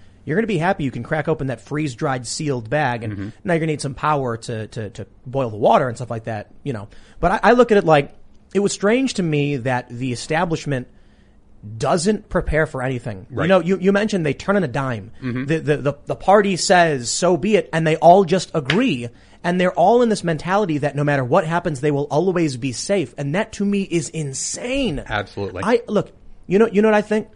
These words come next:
Speaker 1: Here's what I always say about buying beans and rice or these emergency food kits. If you're in your absolute worst case scenario, okay, admittedly, your worst case, you have food, right? I, you know, but in the absolute best case scenario, you literally, le-, you, you just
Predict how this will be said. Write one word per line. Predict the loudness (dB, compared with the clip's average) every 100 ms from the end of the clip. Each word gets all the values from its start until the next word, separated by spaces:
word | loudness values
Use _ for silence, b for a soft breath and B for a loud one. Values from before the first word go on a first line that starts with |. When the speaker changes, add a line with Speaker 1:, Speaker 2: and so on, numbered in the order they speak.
| -20 -20 -8
Speaker 1:
Here's | -4 0
what |
I | 2
always | 0 2
say | 2
about | 2 0 0
buying | -2 -2
beans | -4 -4 -2 -4
and | -4
rice | -2 -4 -4 -10 -6
or | -6
these | -4 -6
emergency | -8 -6 -8
food | -8 -6
kits. | -6 -6 -12 b b b b -4
If | -2 -2 -4 -4
you're | -2 -2 0
in | 0
your | 0 0
absolute | 0 0 0 2 2 0
worst | -2 0 0 -4
case | -4 -2
scenario, | -2 -2 -2 -4 -10 -18 -20 -20 -20 _ _
okay, | -2 2
admittedly, | 4 4 2
your | 2
worst | 2 2
case, | -6
you | 0
have | 0
food, | 2 2 2 0
right? | -4 -4 -4
I, | -10 -10
you | -10
know, | -10 -14 b b b
but | 0 4
in | 4
the | 2
absolute | -2 -2 -6
best | -4 -6 -4
case | -6 -4
scenario, | -4 -4 -4 -8 -18 -20 -16
you | -8 -4
literally, | -2 0 0
le-, | -2 -4
you, | -10 -12 -10
you | -8
just | -6 -8